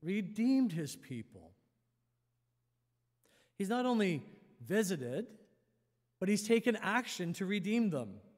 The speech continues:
And this is another, you know, starting point for our understanding of Advent. It's indeed the backdrop for all of Christmas.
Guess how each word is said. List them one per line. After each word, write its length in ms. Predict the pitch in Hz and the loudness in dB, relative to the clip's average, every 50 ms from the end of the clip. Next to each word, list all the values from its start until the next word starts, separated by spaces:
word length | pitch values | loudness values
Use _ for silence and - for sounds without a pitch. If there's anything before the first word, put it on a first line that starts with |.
| _ _ _ _ _ _ _ _ _ _ _ _ _ _ _ _ _ _ _ - | _ _ _ _ _ _ _ _ _ _ _ _ _ _ _ _ _ _ _ -6
And 140 | 190 214 | -2 -2
this 160 | 269 285 - 277 | 0 0 0 0
is 100 | 196 208 | 0 2
another, 880 | 208 196 190 185 190 208 240 226 294 262 214 180 170 156 151 165 - - - - _ _ _ _ - - - - | 2 2 2 2 2 2 2 2 0 0 2 2 0 0 -4 -6 -12 -20 -20 -20 _ _ _ _ -20 -20 -16 -12
you 80 | 180 165 | -8 -6
know, 100 | 160 151 | -6 -6
starting 720 | - - - - - 196 180 202 208 214 214 202 - - | -4 -6 -6 -6 -4 -2 -2 0 0 0 0 0 -2 -4
point 340 | - - 135 135 139 131 | -8 -8 -6 -6 -8 -8
for 140 | - 160 156 | -8 -6 -4
our 120 | 156 151 156 | -2 -2 -2
understanding 580 | 156 160 160 151 - - 151 151 151 151 151 | -2 -2 -4 -6 -6 -6 -6 -6 -4 -4 -4
of 100 | 147 - | -6 -6
Advent. 680 | - 143 170 185 175 143 147 127 110 104 117 - - - _ _ _ _ _ _ _ _ _ _ _ _ _ _ | -6 -6 -6 -6 -6 -6 -6 -6 -6 -8 -12 -16 -20 -20 _ _ _ _ _ _ _ _ _ _ _ _ _ _
It's 160 | 170 - - | -8 -4 -2
indeed 240 | 202 180 202 220 180 | 0 2 2 2 2
the 80 | 180 | 2
backdrop 580 | 147 175 175 196 233 - - 185 156 139 139 - | 2 2 2 2 2 0 0 0 0 0 0 -2
for 140 | - 165 156 | -6 -6 -2
all 280 | 151 160 175 185 185 | 0 2 2 2 2
of 140 | 175 - - | 0 -2 -4
Christmas. 680 | - - 233 - - - 175 135 120 - - - - | -6 -6 -6 -6 -6 -6 -6 -8 -8 -10 -14 -16 -18